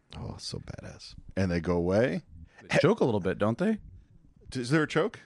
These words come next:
Speaker 3: There's a little bit of a, uh, maybe,
Speaker 2: Oh,
Speaker 3: maybe
Speaker 2: maybe.
Speaker 3: that's just how
Speaker 2: Oh, yeah,
Speaker 3: Gamorrean
Speaker 2: maybe.
Speaker 3: guards sound, though.
Speaker 2: Maybe. Um, and you're just, because what's so cool in that moment is you go,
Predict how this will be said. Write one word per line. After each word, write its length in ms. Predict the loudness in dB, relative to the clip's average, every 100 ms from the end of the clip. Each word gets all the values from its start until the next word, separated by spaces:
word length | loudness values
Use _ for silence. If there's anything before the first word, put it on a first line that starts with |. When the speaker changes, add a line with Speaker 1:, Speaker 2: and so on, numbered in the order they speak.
| -6
Speaker 3:
There's 160 | -4
a 60 | -2
little 280 | 0 2 2
bit 140 | 2
of 100 | 4
a, 140 | 2 -2
uh, 380 | -6 -8 -8 -8 -2
maybe, 160 | 2
Speaker 2:
Oh, 40 | 4
Speaker 3:
maybe 60 | 6
Speaker 2:
maybe. 220 | 4 4
Speaker 3:
that's 160 | 4 2
just 120 | 2
how 80 | 2
Speaker 2:
Oh, 40 |
yeah, 60 | 4
Speaker 3:
Gamorrean 160 | 6 6
Speaker 2:
maybe. 120 | 6
Speaker 3:
guards 240 | 4 4
sound, 280 | 4 4 4
though. 160 | 2 -2
Speaker 2:
Maybe. 420 | 2 4 4 0 _ -20 -2
Um, 360 | 4 4 4 0 _
and 180 | 0 2
you're 80 | 2
just, 260 | 0 -2 -4 -16 -10
because 280 | -8 -4 -2
what's 180 | -2 0
so 240 | 2 0 -2
cool 600 | -2 2 4 2 -2 -6 _ _ _ _ -2
in 180 | 2 4
that 240 | 4 4
moment 400 | 2 2 2 -4 -6
is 180 | -8 -6
you 100 | -4
go, 520 | 0 2 2 -2 -8